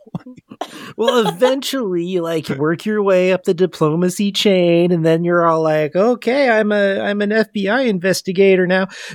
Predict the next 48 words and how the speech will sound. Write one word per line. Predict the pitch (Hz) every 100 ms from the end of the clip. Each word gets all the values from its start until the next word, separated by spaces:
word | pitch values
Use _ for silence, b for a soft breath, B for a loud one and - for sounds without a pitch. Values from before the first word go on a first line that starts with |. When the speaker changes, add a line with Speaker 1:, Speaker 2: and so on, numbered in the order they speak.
| -
Speaker 2:
But | 185 165
then | 202 240
you're | 220 185
not | 165 190 202 170
really. | 139 135 135 147
They | 147
Speaker 1:
<laughs> | -
Speaker 2:
kick | 170 151 156
you | 135
out. | 147 123 - B B -
And | 175 190 175 151
then | 185 240 277 247
you're, | 202 214 208 202 190 196
like, | 180 165
trying | - 180
to | 185
figure | 185 175 175
out | 156 147 143
where | 139
all | 139 170
of | 175
the | 170
spooky | 147 - 175 160 156
stuff | - 165 143
is | 143 -
coming | 160 170 175
from, | 143 131 131
like, | 131 120
how | 135 135
the | 127
people | - 127 147
are | 131
getting | 123 123 123
all | 127 131
of | 123
the | 123
evil | 123 135 156
things | 147 165 156
done. | 160 170
And | 175 170
then | 202
you | 220
find | - 233 240 226
this | 220 165
boat | 147 127 156 208 -
behind | 131 117 175 175 139
a |
closet. | - - 175 175 143 120